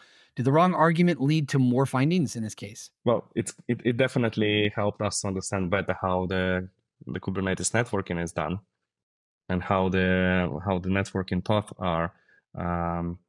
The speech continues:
Speaker 2: formed on each node and how Kubernetes manages the, the whole network namespace and split it between the worker nodes and the master node. Um, that was quite an interesting experience.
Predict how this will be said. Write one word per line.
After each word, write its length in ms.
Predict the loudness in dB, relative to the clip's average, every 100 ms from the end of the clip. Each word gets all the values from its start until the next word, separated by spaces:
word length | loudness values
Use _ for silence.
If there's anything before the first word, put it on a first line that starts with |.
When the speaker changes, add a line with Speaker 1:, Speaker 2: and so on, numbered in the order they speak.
| _
Speaker 2:
formed 440 | -14 -6 -2 0 0
on 100 | -2 -2
each 240 | -2 0
node 280 | 0 0 -4
and 140 | -6 -4
how 200 | -6 -6
Kubernetes 480 | -6 -4 -2 -4 -4
manages 340 | -2 -2 -4
the, 180 | -6 -6 -8
the 60 |
whole 260 | -6 -4 -2
network 400 | -2 -2 -4 -6
namespace 600 | -2 -2 -2 -2 -2 -2
and 100 | -4 -6 -14 -20 _ _ -18 -16 -16 -18 -16 -8
split 340 | -6 -2 -2 -2
it 100 | -4
between 300 | -4 -2 -2
the 80 | 0
worker 360 | 0 0 0
nodes 260 | -2 -4 -6
and 100 | -6
the 60 |
master 320 | -2 -2 -4 -6
node. 220 | -8 -10 _ _ _ _ _ _ _ _ _ _ _ -16 -6
Um, 520 | -4 -2 -2 -4 -6 _ _ _ _ _ _ _ _ -6
that 180 | -2 0
was 140 | -2
quite 240 | -4 -4 -2
an 60 |
interesting 360 | -6 -6 -10 -12
experience. 540 | -12 -10 -10 -10 -14